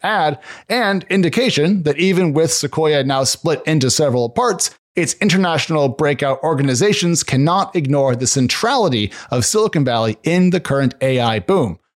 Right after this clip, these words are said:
Call it a second, second, second win for the well-known tech hub. Also, a good question to keep in mind is who will the regional A I champion be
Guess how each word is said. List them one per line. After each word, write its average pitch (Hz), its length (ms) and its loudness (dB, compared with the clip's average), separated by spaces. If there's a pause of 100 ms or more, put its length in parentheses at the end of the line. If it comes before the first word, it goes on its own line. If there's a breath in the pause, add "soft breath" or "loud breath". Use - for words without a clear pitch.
(160)
Call 202 240 0
it 180 60 -2
a 151 280 0
second, 160 480 0 (100)
second, 147 540 -2 (240 loud breath)
second 165 520 -2
win 127 400 0
for 113 120 -2
the 139 100 0
well-known 120 480 2
tech - 240 -2
hub. 85 260 -2 (460)
Also, 285 420 0
a 180 100 0
good 175 240 -2
question 170 380 0
to 143 60 -2
keep 156 180 -2
in 113 100 2
mind 147 400 2
is 131 200 0 (160)
who 269 260 2
will 185 340 2
the 147 140 0
regional 156 500 0
A 143 160 0
I 139 180 0
champion 123 520 0
be 190 320 2